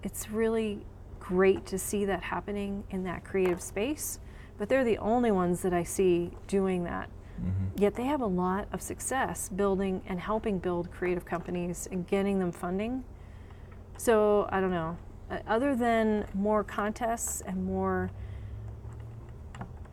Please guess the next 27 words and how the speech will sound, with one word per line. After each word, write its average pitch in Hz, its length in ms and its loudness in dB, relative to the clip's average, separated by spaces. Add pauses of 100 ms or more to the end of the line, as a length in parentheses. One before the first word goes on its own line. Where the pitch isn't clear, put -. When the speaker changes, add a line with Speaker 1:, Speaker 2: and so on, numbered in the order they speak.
(260)
Speaker 1:
I 196 40 -4
don't 196 120 0
know, 185 220 2
more 190 300 4
help 196 500 0
out 202 220 4
there 233 240 0
for 196 340 0
non-tech 185 720 2
companies, 285 640 -4
I - 100 -2
don't 196 180 -2
know 202 100 -2
what 196 160 -2
else 185 480 -2
would 196 240 -6
be 180 440 6
an 180 120 -4
option. 175 360 -8 (320)
Speaker 2:
Yeah, 117 140 6
no, 110 120 6
I'm 107 140 6
familiar 101 360 6
with 98 120 8
some 98 160 2
of 95 60 6
those, 90 300 4